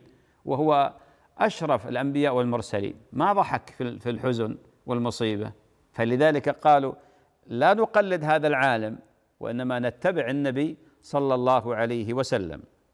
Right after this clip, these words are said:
خالد بن العين يقول: "رجل عنده شركة تقريبا فوق خمسة آلاف عامل، نظاما مطالب بأن، آه، آه، يعني،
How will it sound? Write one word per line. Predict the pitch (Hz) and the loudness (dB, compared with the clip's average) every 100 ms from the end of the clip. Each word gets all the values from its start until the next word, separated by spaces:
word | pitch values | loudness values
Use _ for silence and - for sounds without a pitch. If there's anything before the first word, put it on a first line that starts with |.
| _ _ _ _ _ _ _ _ _ _ _ _ _ _ _ - _ _ | _ _ _ _ _ _ _ _ _ _ _ _ _ _ _ -20 _ _
خالد | - 190 170 143 131 | -2 0 0 0 -2
بن | 127 | -2
العين | 117 139 123 | 0 0 0
يقول: | 120 123 117 113 | -2 -2 -2 -2
"رجل | - 131 117 113 110 | -2 -2 0 0 0
عنده | 107 104 113 117 107 | 0 -2 -4 -4 -4
شركة | - 127 107 - | -2 -2 -2 -6
تقريبا | 98 117 - 113 104 104 92 | -6 -6 -6 -6 -4 -4 0
فوق | 123 110 | -2 -2
خمسة | - 110 113 104 110 | -6 -6 -6 -6 -2
آلاف | 113 110 98 92 | 0 0 -2 -6
عامل، | 101 120 104 120 151 - _ _ _ - | -2 -2 -2 -4 -6 -10 _ _ _ -10
نظاما | 123 127 131 156 143 127 | -4 -2 0 2 2 0
مطالب | 117 110 135 127 123 107 - _ _ _ - | -2 0 2 2 0 -2 -14 _ _ _ -10
بأن، | 120 117 123 117 | -6 -4 -4 -2
آه، | 117 113 113 - | 0 0 -2 -6
آه، | 113 113 107 - 107 107 104 - 113 117 110 | -2 0 -2 -4 -4 -2 -4 -6 -8 -6 -4
يعني، | 113 95 107 107 104 104 | -4 -4 -2 -2 -2 -2